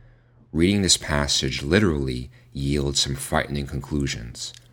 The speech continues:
But in the context of Matthew eighteen, we see that Jesus is talking about several stumbling blocks that one ought to remove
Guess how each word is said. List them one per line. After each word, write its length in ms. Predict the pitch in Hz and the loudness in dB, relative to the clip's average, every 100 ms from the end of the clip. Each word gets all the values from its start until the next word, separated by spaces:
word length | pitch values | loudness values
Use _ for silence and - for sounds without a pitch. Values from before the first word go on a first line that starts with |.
| _ - 71 | _ -8 -4
But 60 | |
in 80 | 69 | -2
the 80 | 69 | -2
context 800 | - - 80 87 - 87 - 73 | -4 0 2 2 0 -4 -2 -4
of 100 | 67 | -2
Matthew 460 | 67 67 - 67 64 | -2 -2 -4 -4 -4
eighteen, 600 | 62 - 117 80 65 62 - - - - | -6 0 2 2 -2 -6 -14 -20 -20 -8
we 140 | 76 69 | -4 0
see 220 | - 73 | 2 0
that 180 | 67 58 | -2 -4
Jesus 600 | 62 78 73 80 76 73 | 0 0 2 0 0 0
is 140 | 71 | -2
talking 500 | - - 73 - 71 | -2 -2 -2 -2 -4
about 280 | 67 65 65 | -2 -4 -2
several 400 | - 73 69 65 | 0 0 -2 0
stumbling 560 | - 82 80 71 69 | 0 0 0 0 -4
blocks 580 | 69 64 58 - - - - - - | -4 -6 -8 -8 -8 -8 -10 -20 -20
that 140 | - 65 | -8 -6
one 420 | 64 69 71 73 | -4 -2 -2 -4
ought 260 | - 69 69 | -4 -6 -4
to 180 | - 67 | -4 -2
remove 580 | 67 87 87 69 67 | 0 4 4 2 -4